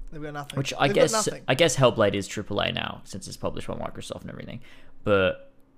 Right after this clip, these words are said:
Speaker 2: it's, it, yeah, I don't know. I, I'm interested to see. Maybe they've got something else up their sleeve to be like, "Here's another thing to replace Halo." Maybe they have something else.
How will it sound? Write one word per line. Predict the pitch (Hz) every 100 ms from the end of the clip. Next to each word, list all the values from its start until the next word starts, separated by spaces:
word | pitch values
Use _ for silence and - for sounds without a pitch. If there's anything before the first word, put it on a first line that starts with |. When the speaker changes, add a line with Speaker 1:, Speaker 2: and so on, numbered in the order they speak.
| _ -
Speaker 2:
it's, | 113 95 - - - - - - - - - - - -
it, | 131 - - -
yeah, | - 151 143
I | 123
don't | 139 147
know. | 160 104 76 -
I, | 120 120 - 123
I'm | 127 127
interested | 127 135 139 160
to | 127
see. | 143 135
Maybe | 135 151
they've | 147
got | 139
something | - 120
else | 120 123
up | -
their | 117
sleeve | - 107 123 139
to | -
be | 107 107
like, | 101 95 - - - -
"Here's | 131 131
another | 120 113 110
thing | - 110 123
to | 113
replace | 104 - 101 -
Halo." | 101 95 107 113
Maybe | 110 101 101
they | 98
have | 101 98
something | - 95 95 85
else. | 104 131 -